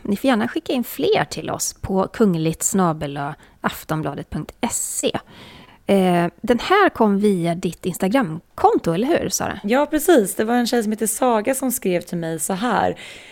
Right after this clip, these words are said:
Speaker 2: "Hej, jag såg den här missen på Twitter där moderaten Lars Beckman la upp fel bild på kronprinsessan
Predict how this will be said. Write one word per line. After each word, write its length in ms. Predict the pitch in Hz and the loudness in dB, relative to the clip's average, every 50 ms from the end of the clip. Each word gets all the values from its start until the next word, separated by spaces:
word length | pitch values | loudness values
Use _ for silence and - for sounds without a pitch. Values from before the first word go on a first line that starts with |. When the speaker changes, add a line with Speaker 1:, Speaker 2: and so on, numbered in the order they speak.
| - - - | -20 -12 -2
Speaker 2:
"Hej, 500 | - 302 320 320 262 208 190 - - 208 | 2 4 6 6 6 6 4 4 4 2
jag 120 | 220 220 | 2 2
såg 320 | - - 247 226 220 220 | 2 2 2 2 2 2
den 120 | 202 214 214 | 2 2 2
här 160 | 202 196 190 | 2 2 2
missen 520 | 190 214 247 247 247 - - - 190 180 | 2 2 2 2 0 -2 -2 -2 -2 -2
på 120 | 175 185 190 | -2 -4 -6
Twitter 640 | - - 240 294 277 - - _ - 165 156 156 160 | -6 -2 -2 -2 -2 -4 -6 _ 0 2 2 2 2
där 80 | - 170 | 0 -4
moderaten 560 | 170 170 170 170 170 170 165 160 - - 165 | -4 -4 -4 -2 -2 -2 -2 -4 -4 -6 -6
Lars 220 | 160 165 160 - - | -6 -6 -6 -6 -4
Beckman 500 | 170 226 240 - - - 196 175 170 160 | -2 -2 -2 -2 -4 -8 -8 -6 -4 -4
la 60 | 156 | -4
upp 140 | 156 - - | -6 -6 -8
fel 460 | - - - 220 196 202 180 160 - | -10 -6 -4 -2 0 0 0 -2 -2
bild 280 | - 156 156 151 147 | -4 -4 -4 -4 -6
på 100 | - - | -8 -8
kronprinsessan 840 | 151 - 185 170 160 - 170 156 - 214 220 - - - 151 147 147 | -6 -4 -4 -4 -4 -4 -6 -4 -2 -2 -2 -2 0 -2 -2 -2 -2